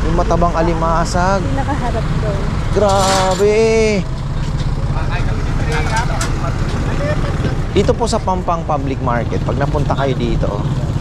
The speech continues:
Speaker 1: ay dami. Maputik. Ayan, umulan kasi.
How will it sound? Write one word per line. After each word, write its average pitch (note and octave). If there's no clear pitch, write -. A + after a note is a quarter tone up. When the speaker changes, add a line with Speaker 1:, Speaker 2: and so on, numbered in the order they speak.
Speaker 1:
ay B2+
dami. E3+
Maputik. -
Ayan, E3+
umulan F#3
kasi. G3